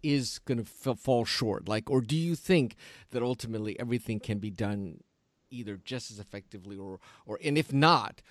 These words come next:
where do you think that, wh-, what is the gap that is gonna be left from, you know, being able to lead remotely versus doing it in person?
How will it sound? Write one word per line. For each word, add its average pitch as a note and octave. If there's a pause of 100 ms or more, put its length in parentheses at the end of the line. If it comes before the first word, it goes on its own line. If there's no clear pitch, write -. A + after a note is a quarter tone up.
(140)
where C#3
do D3
you C3+
think A#2+
that, A2 (180)
wh-, D#3
what A3
is G#3
the D#3
gap B2
that A2+
is A#2
gonna A2+
be G#2+
left A2 (260)
from, G2+ (100)
you A#2
know, G2
being A2
able G#2
to G2 (200)
lead A2+
remotely G#2
versus G2
doing G#2
it F2+
in F2+
person? -